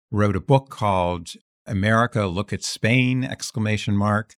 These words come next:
He held up Franco as a Christian model for the United States.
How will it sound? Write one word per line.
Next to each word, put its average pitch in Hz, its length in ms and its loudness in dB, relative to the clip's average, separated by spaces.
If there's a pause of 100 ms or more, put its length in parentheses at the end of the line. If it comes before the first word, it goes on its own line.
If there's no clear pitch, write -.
(340)
He 113 180 -2
held 110 240 4
up 110 180 0
Franco 120 560 0
as 98 120 -4
a 87 40 -6
Christian 110 560 0
model 104 600 0
for 104 240 -6
the 98 80 0
United 92 440 -2
States. 101 560 -2